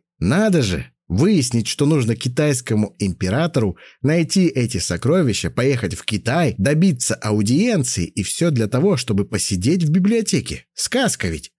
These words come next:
Хотя, конечно, не верить Мо Сяню у меня не было оснований. «Так вы с тех самых пор вместе с моим отцом?» — спросил я. «Нет, конечно.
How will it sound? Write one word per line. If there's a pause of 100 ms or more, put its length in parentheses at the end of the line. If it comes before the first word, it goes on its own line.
(480)
Хотя,
конечно,
не
верить
Мо
Сяню
у
меня
не
было (100)
оснований. (500)
«Так
вы
с
тех
самых
пор
вместе
с
моим
отцом?» —
спросил
я. (680)
«Нет,
конечно.